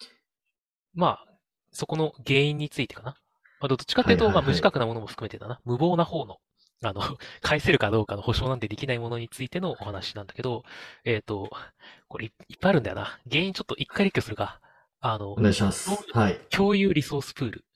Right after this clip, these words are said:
Speaker 1: まあ、これはあの、人を共有しちゃってる話。で、不連続のチーム。
Speaker 2: うん、うん、うん。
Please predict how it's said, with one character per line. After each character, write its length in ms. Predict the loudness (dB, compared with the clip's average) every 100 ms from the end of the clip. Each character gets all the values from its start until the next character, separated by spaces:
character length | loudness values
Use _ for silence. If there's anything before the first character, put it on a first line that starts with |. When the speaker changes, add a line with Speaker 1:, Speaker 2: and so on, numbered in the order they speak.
| _
Speaker 1:
ま 60 | -8
あ、 20 |
こ 100 | 0
れ 80 | 2
は 40 |
あ 40 |
の、 60 | 2
人 200 | 0 0
を 40 |
共 180 | 0 0
有 60 | 0
し 60 |
ち 40 | -2
ゃ 20 |
っ 40 |
て 100 | -4
る 60 | -10
話。 300 | -8 -10 -12 -20 -20 _ _
で、 120 | -4
不 160 | 2
連 140 | 2 4
続 200 | 4 6
の 140 | 4
チ 100 | 2
ー 40 | -2
ム。 60 | -4 -16
Speaker 2:
う 40 |
ん、 0 |
う 20 |
ん、 40 |
う 20 |
ん。 40 | -18